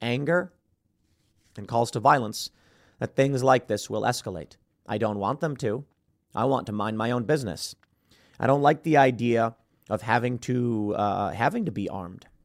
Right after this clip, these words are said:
But that's the nature of reality. Now, for me, living out in a rural area, oh, you're armed not just because you're worried about people, though people can be dangerous. I'm actually substantially less worried about people than I am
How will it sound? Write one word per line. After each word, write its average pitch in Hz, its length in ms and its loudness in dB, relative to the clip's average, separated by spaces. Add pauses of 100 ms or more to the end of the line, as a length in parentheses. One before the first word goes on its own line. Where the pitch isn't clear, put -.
(520)
But - 120 -14
that's 131 200 -2
the 135 100 -2
nature 139 320 0
of 113 120 0
reality. 107 400 0
Now, 104 140 -4
for 156 120 -6
me, 220 220 4
living 170 180 0
out 160 60 4
in 147 60 0
a 143 40 2
rural 143 260 6
area, 190 440 10 (260)
oh, 214 160 4
you're 240 240 6
armed 202 400 8
not 165 240 4
just 151 200 0
because 147 200 -2
you're 131 100 0
worried 135 140 4
about 113 300 4
people, 131 400 0
though 113 160 0
people 113 260 -4
can 101 140 -6
be 92 60 -6
dangerous. 175 520 4 (240)
I'm 156 160 4
actually 156 320 6
substantially 123 760 -2
less 123 500 4
worried 120 240 0
about 107 240 0
people 107 260 -6
than 110 100 -4
I 117 60 -2
am 151 280 -4